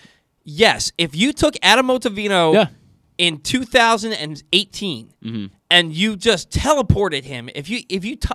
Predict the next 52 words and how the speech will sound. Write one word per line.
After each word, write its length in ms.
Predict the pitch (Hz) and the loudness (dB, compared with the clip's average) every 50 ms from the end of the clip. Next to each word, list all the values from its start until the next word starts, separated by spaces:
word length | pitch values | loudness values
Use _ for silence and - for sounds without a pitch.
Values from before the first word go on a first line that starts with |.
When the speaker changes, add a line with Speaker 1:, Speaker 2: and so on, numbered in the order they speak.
| - - 185 - | -8 -10 -6 -4
Speaker 1:
put 140 | - 247 240 | 0 0 0
him 120 | 247 233 | 0 0
in 80 | 214 196 | -2 -4
a 40 | 151 | -6
time 360 | - - - 233 247 269 262 | -6 -6 -4 -2 -2 -2 -4
traveling 480 | 233 - - 240 220 220 214 220 214 208 | -4 -4 -2 -2 0 0 -2 -4 -6 -6
device 500 | 190 175 160 170 147 117 110 - - - _ _ _ _ _ _ _ _ _ _ _ _ _ _ | -8 -6 -2 -2 -2 -2 -4 -6 -10 -12 _ _ _ _ _ _ _ _ _ _ _ _ _ _
and, 240 | - 175 175 180 185 185 | -4 -2 -2 -2 -2 -6
uh, 20 | 160 160 - _ _ _ _ _ _ _ | -10 -12 -14 _ _ _ _ _ _ _
time 220 | - - 165 143 | -18 -16 -16 -16
machine, 320 | 131 117 - - 120 - 156 143 | -16 -16 -16 -18 -18 -20 -20 -18
what, 160 | 156 - - | -18 -16 -14
what, 120 | 165 185 - - | -14 -16 -14 -14
what 140 | 160 170 147 | -14 -14 -14
was 100 | 139 131 | -14 -14
that? 100 | 131 - | -10 -4
Speaker 2:
Ti-, 260 | - 180 147 - 202 | -2 -2 0 0 0
time 260 | 170 147 143 143 151 | 4 6 6 6 6
traveling 400 | 143 147 147 139 135 123 131 131 | 8 8 10 10 10 10 8 6
Speaker 1:
<laughs> 40 | 127 | 6
Yeah, 40 | 127 127 127 120 | 8 8 8 8
Speaker 2:
device. 200 | 113 104 - - - | 8 4 2 -2 0
Speaker 1:
if 160 | 175 208 208 | 0 2 4
you 80 | - 226 | 6 6
put 380 | 202 151 - - - 294 285 - | 6 6 4 4 8 8 8 8
him 200 | - - 277 262 175 - | 6 4 6 6 6 6
in 120 | 254 247 - - - | 6 4 4 4 0
a 40 | |
Speaker 2:
<laughs> 60 | 233 196 | -2 -2
It's 160 | - - - | -2 -6 -4
Speaker 1:
time 280 | - - 185 226 233 | 0 2 4 4 6
Speaker 2:
the 80 | - - | 6 6
car. 240 | 226 - - 202 - | 6 8 8 8 8
Speaker 1:
machine, 440 | - - 226 226 - - - 202 - - - | 6 4 0 0 -2 -2 -4 -12 -6 -2 0
if 120 | 208 190 | 0 0
you 100 | 214 262 | 0 -2
put 260 | 262 - 277 277 277 - | 0 4 6 6 6 6
him 220 | 226 233 220 208 | 4 2 2 2
in 100 | 208 202 | 2 2
a 60 | 180 | 0
time 320 | 160 - 220 208 202 202 185 | 0 2 4 6 6 4 4
machine 320 | 175 160 - - 175 156 | 2 -2 -2 -4 -4 -4
and 100 | 139 135 | -6 -6
sent 180 | - 214 208 208 | -4 -4 -4 -2
him 140 | 214 202 | -2 0
back 220 | 170 185 185 180 170 | 2 4 4 2 2
to 80 | - 175 | -2 -4
nineteen 420 | 175 185 180 175 - - 185 170 | -2 -2 -2 -2 -2 -6 -6 -6
twenty-seven, 640 | 151 - 165 165 165 151 135 - - 151 139 131 127 | -6 -6 -6 -4 -4 -4 -4 -2 0 0 0 0 -2
Speaker 2:
Uh-huh. 280 | 107 104 110 104 101 98 | -2 0 0 0 -2 -2
Speaker 1:
yes, 540 | 107 143 139 147 185 156 - - - - - - _ _ _ _ _ _ _ _ _ | -6 -4 2 4 4 4 2 0 -8 -10 -12 -12 _ _ _ _ _ _ _ _ _
he 580 | - - - - 214 226 226 226 226 226 214 | -16 -10 -4 -2 0 2 2 2 0 -2 -4